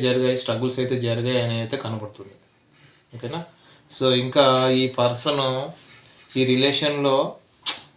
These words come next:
చాలా డ్యామేజ్ అయింది, some గాసిప్స్, వేరే వాళ్ళ ఇన్వాల్వ్‌మెంట్ వల్ల, వేరే వాళ్ళ గాసిప్స్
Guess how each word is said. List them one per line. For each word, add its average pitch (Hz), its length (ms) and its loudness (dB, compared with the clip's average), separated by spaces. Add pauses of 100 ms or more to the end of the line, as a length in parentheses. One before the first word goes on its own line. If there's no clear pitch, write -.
(180)
చాలా 127 220 4 (100)
డ్యామేజ్ 131 380 2
అయింది, 123 260 -2 (140)
some 120 160 -2 (100)
గాసిప్స్, 120 520 0 (120)
వేరే 117 280 0
వాళ్ళ 120 180 2 (100)
ఇన్వాల్వ్‌మెంట్ 117 560 -2
వల్ల, 110 180 -2 (160)
వేరే 113 280 -2
వాళ్ళ 113 180 -2 (340)
గాసిప్స్ 110 400 -4